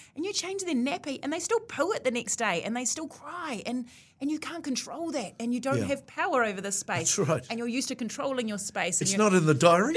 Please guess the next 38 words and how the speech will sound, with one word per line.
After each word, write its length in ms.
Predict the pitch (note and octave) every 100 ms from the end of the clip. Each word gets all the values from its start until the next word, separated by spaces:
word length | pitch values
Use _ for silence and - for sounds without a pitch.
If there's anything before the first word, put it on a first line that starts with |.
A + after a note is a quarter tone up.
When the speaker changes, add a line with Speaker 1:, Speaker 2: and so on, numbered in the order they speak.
| A4+
Speaker 1:
<laughs> 80 | -
Right. 300 | D4+ G4 B4 B4 - E4+ - A3+ -
Speaker 2:
<laughs> 0 |
Speaker 1:
So 400 | - D4 C4+ C#4 -
I'm 200 | C4+ E4
not 200 | F#4 F4+
saying 440 | - D4 D#4+ C#4 G#3
that 120 | A3
there's, 160 | A#3 A#3+ G#3
but 180 | - - -
I, 440 | A#3 C4 D#4 C#4 B3+ - - -
I 100 | C#4
could 160 | C4+ -
absolutely 600 | B3+ A3+ C4 B3 A#3 G#3
draw 180 | G#3 F#3+
a 40 |
graph 340 | F3 B3+ A#3+ -
and 120 | A#3
it 60 |
would 100 | A3
be 80 | G#3
the 80 | G#3+
same 400 | G#3+ A#3+ B3 A#3+ -
along 320 | G#3 A3 A#3
there. 140 | F3
How 240 | E3 G3 A#3+
many 280 | B3+ B3 A#3+ -
teen 300 | - C4+ F4
mums 280 | C#4+ F#3+ F3+
do 140 | F#3+
I 120 | G3 G3
think, 380 | G3 F#3+ - - - _ _
um, 260 | F3+ F3+ F3
might 200 | G3 -
struggle 440 | - F3+ F3 E3+
in 160 | - E3
their 120 | D#3
space, 480 | D#3+ - B3 G4 -